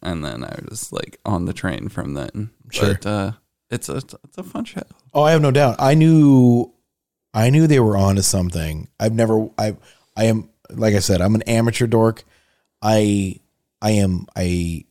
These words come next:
Speaker 2: I do my research, so I know.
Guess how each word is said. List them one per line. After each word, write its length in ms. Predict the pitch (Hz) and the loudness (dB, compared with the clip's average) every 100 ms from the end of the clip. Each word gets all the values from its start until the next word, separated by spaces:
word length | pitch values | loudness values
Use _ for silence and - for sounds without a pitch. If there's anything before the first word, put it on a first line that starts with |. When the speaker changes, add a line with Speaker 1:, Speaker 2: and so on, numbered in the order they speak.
| - | -10
Speaker 2:
I 360 | 90 87 87 - - _ _ _ _ _ _ _ | -6 -4 -6 -8 -16 _ _ _ _ _ _ _
do 140 | 101 117 | -2 0
my 100 | 110 | 2
research, 640 | 98 107 127 123 - - _ _ - | 0 0 -2 -2 -6 -14 _ _ -10
so 140 | 104 | -4
I 60 | 104 | -2
know. 640 | 107 107 104 101 95 | 0 2 2 2 0